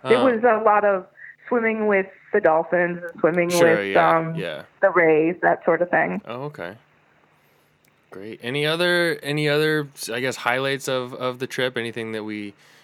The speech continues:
Speaker 2: you know, hadn't, hadn't talked about? Any ways that kind of Disney went above and beyond, uh, during this, you know, sudden change?
Speaker 1: They took, yeah, they took really good care of us.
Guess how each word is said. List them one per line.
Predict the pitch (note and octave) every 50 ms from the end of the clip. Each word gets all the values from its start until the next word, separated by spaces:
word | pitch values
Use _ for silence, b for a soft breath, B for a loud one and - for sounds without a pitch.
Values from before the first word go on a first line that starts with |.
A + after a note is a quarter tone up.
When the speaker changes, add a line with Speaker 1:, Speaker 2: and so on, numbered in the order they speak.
| b _
Speaker 2:
you | A2+ A2
know, | G2 F#2+
hadn't, | F#2 G#2 A2 G#2 G#2+ F#2+ - -
hadn't | F#2 G#2 G2+ G2 G2+
talked | F#2+ G2 F#2 G2 G2
about? | G#2+ G#2 G2+ G#2 G#2 G#2 - _ - - _ _ _
Any | - G#2 G#2 G2+ G#2 G2+ - -
ways | - G#2+ G#2 G#2 G#2 G#2+ G2+
that | G2+ G2+ G2+ - -
kind | - G#2 G2+ G2
of | F#2+ F#2+
Disney | A2+ A2 G#2+ A2 G#2+ G#2
went | G#2 G2+ G2+ G2+
above | G2 F#2+ G#2 G2+ G2+
and | G#2 G#2
beyond, | G2 G#2 G2 F#2+ F#2+ G2+ G#2+ G#2+ G#2 G#2+
uh, | G#2+ G#2+ G#2+ A2 A2
during | G#2+ - A2 G#2+ G#2+ A2
this, | A2 G#2+ G#2 - - - - - b b b b b b b b _
you | - G#2+
know, | G#2 G#2 G#2 A2 B2 D3 _ _ _ _ _ _ _ _ _ _ _ _ _ _ _ _ _ _ _ _ _ _ _ _ _ _ _ _ _ _ _ _ -
sudden | - - - A#2+ A#2 A#2 A2
change? | - A#2+ A2+ A2 A2 A2+ A2+
Speaker 1:
They | - D4
took, | D4+ - - C4 - - - F3 - _ _ _ _ _ _ _ _ _ _
yeah, | - B3 A#3 G3
they | F#3+ A3+ C#4 D#4 - -
took | C#4 A#3+ -
really | F3+ F3+ F3 F#3 F#3 F3+ F3 F3 E3+
good | E3 E3+ E3+ E3 - -
care | - E3+ E3+ E3
of | E3 D#3+
us. | E3 C3 D3 E3+